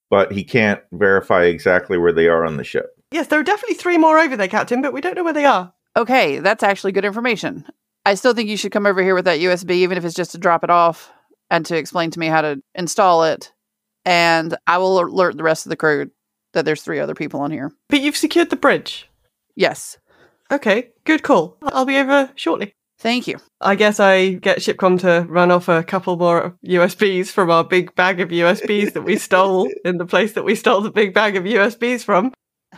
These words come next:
Speaker 1: Yeah, easy enough.
Speaker 2: And we established we don't need suits. We've got a pressurized link between
Speaker 1: You
Speaker 2: the,
Speaker 1: guys have the
Speaker 2: the ship.
Speaker 1: airlock, uh, connection.
Speaker 2: Yeah.
Speaker 1: Yeah,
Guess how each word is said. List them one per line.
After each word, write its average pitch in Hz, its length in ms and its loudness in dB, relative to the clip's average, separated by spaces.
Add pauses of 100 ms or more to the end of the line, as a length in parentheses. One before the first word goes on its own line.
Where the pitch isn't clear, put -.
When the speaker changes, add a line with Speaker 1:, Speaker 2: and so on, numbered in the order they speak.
(1200)
Speaker 1:
Yeah, 120 220 0 (200)
easy 117 340 -2
enough. 87 240 -6 (100)
Speaker 2:
And 202 260 2
we 226 80 6
established 247 560 0 (120)
we 208 160 0
don't 208 160 2
need 190 180 0
suits. - 300 -2
We've 185 140 -2
got 185 240 0 (100)
a 180 80 0
pressurized 175 580 0
link 180 420 -2
between 156 340 -4
Speaker 1:
You 151 80 0
Speaker 2:
the, 147 60 4
Speaker 1:
guys 135 140 4
have 135 160 2
the 127 120 2
Speaker 2:
the - 0 -
ship. 110 100 6
Speaker 1:
airlock, 95 600 2
uh, 90 200 0
connection. 78 540 -4
Speaker 2:
Yeah. 78 240 -4 (140)
Speaker 1:
Yeah, 73 140 -10